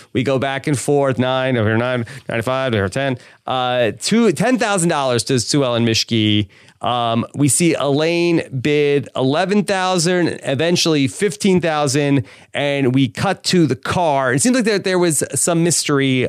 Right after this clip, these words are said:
over whether, how much Elaine actually bid. We find out later in the episode she bid twenty thousand dollars for these J F K golf clubs. Still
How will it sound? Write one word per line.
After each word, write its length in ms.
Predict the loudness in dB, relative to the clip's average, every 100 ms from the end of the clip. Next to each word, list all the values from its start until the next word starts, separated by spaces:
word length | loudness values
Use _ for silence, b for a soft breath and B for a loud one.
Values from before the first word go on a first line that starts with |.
| -2
over 520 | 0 0 2 2 0
whether, 400 | 2 0 0 -2
how 140 | -2 -2
much 240 | -2 -2 -2
Elaine 340 | 0 0 0
actually 380 | -2 -6 -2 -2
bid. 160 | 0 0
We 100 | 0
find 180 | 2 2
out 80 |
later 160 | 2 2
in 60 | 0
the 80 |
episode 240 | 0 -2 -2
she 100 | 0
bid 180 | -2 -2
twenty 360 | -2 0 2
thousand 340 | 0 -2 0 0
dollars 480 | 0 -2 -2 -6
for 380 | -2 0 2 2
these 220 | 2 0
J 160 | 0 -2
F 120 | -2
K 160 | -2 -4
golf 260 | -2 -4
clubs. 240 | -2 -4 -2
Still 400 | -2 0 0